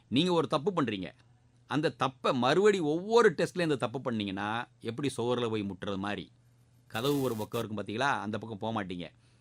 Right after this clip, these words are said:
அப்ப நீங்கள் பிராக்டிஸ் பண்ணி, என்ன தவறு வருகிறதோ அந்த தவறை சரி செய்து, சரியான கதவை பார்த்து வெளியில் செல்ல வேண்டும். அப்பொழுது தான் வெற்றி கனவு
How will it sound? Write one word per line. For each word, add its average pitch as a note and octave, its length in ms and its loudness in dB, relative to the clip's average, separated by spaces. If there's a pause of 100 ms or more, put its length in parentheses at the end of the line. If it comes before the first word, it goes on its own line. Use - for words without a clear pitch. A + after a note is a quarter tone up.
(180)
அப்ப C#3 440 -4 (400)
நீங்கள் B2 440 0
பிராக்டிஸ் C3+ 600 -2 (100)
பண்ணி, A2+ 600 -2 (300)
என்ன D3+ 320 -2
தவறு C3+ 380 0
வருகிறதோ A#2+ 600 0
அந்த B2 180 0
தவறை A#2+ 460 -2
சரி A#2+ 300 -4
செய்து, A2 680 0 (260)
சரியான C#3+ 760 2
கதவை B2 460 0
பார்த்து A2+ 500 -4
வெளியில் A2 280 -2
செல்ல G2 260 -4
வேண்டும். F2+ 400 -6
அப்பொழுது G#2+ 400 -6
தான் B2 120 -6
வெற்றி G#2 240 -8
கனவு G#2 540 -2